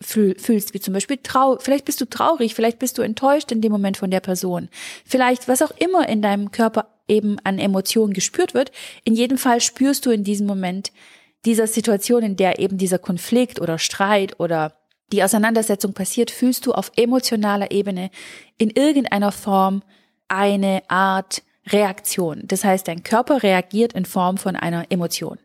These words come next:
Das ist das Erste. Auf mentaler Ebene kann es sein, dass du, ähm, Gedanken hast wie,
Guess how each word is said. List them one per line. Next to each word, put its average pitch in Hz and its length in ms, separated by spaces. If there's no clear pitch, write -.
Das 262 140
ist 285 120
das 233 140
Erste. - 440
Auf 190 160
mentaler 247 480
Ebene 180 320
kann 180 200
es - 80
sein, 185 240
dass 208 220
du, 226 320
ähm, 220 500
Gedanken 247 540
hast 233 260
wie, 233 280